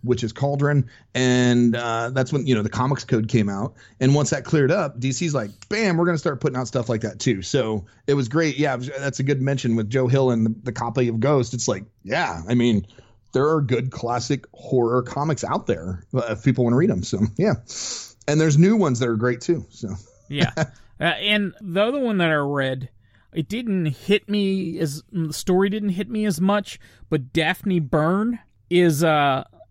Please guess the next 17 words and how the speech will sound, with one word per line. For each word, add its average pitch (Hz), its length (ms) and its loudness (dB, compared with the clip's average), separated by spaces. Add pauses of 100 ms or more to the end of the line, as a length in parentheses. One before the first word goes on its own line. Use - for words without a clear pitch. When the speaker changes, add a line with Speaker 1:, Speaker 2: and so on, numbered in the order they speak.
Speaker 2:
drawn 165 480 4
by 135 100 0
Kelly 165 360 0
Jones. - 640 -2 (480)
And 143 100 -2
any 156 340 0 (140)
Speaker 1:
<gasps> - 140 -14
Speaker 2:
Batman 143 480 -2
fan. - 160 0
Speaker 1:
Is 165 180 4
it? 135 480 2
Speaker 2:
Yes. 135 320 -4
Speaker 1:
Oh, 156 200 4
yeah. 123 520 2
Speaker 2:
Yes. 156 260 0
Speaker 1:
Oh, 117 360 0 (100)
oh. 117 320 -4